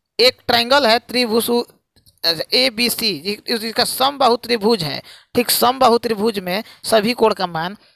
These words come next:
साठ डिग्री होता है और साठ, साठ और साठ यहीं जोड़ के एक सौ अस्सी डिग्री होता है। ओके,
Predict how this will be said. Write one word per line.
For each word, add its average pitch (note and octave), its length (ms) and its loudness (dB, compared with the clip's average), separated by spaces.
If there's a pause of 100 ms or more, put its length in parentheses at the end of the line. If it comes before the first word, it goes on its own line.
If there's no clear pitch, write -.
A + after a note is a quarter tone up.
(240)
साठ A3 320 0
डिग्री F#3 260 -4
होता E3+ 280 2
है F3+ 260 -6
और F#3+ 120 0
साठ, A#3 400 0 (640)
साठ G#3 540 2 (520)
और G3 140 4
साठ F#3 440 0
यहीं G3+ 260 -2
जोड़ G#3+ 240 4
के G#3 240 -2
एक G3 160 0
सौ G3 240 4
अस्सी F#3+ 240 -2
डिग्री F#3 400 -6 (280)
होता D#3+ 260 -2
है। D#3+ 340 0 (480)
ओके, B3 200 0